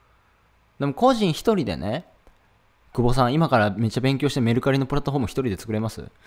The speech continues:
無理です。<laughs> まあ、む-、不可能はないけども、一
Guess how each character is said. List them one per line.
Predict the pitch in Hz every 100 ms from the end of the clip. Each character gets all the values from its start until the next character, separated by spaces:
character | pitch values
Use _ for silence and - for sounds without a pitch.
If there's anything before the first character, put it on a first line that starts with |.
| - - -
無 | 110
理 | 135
で | 117
す。 | - - -
<laughs> | 98 - - - - 180 160 147 147 135 _
ま | 143 156
あ、 |
む-、 | 139 147 160
不 | 190 -
可 | - 453
能 | 453 415
は | 214
な | 170 170
い |
け | 170
ど | 156
も、 | 139
一 | - -